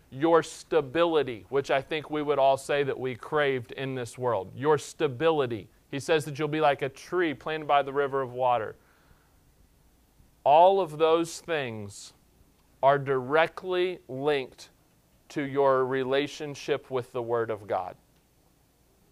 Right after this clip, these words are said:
You desire success, you desire to be someone that is successful,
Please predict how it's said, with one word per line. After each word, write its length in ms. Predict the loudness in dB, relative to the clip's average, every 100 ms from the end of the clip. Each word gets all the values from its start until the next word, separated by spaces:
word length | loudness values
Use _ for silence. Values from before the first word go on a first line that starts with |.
| _ _ _ -12
You 120 | -4
desire 480 | -2 4 6 8 6
success, 680 | 0 -8 -2 6 6 6 0
you 60 |
desire 360 | -6 4 6 6
to 80 | 4
be 160 | -2
someone 560 | -2 -2 0 0 0 -2 -10 -6
that 120 | -2 0
is 180 | 0
successful, 1300 | -2 -2 -2 -2 -2 2 2 2 -12 -2 2 2 0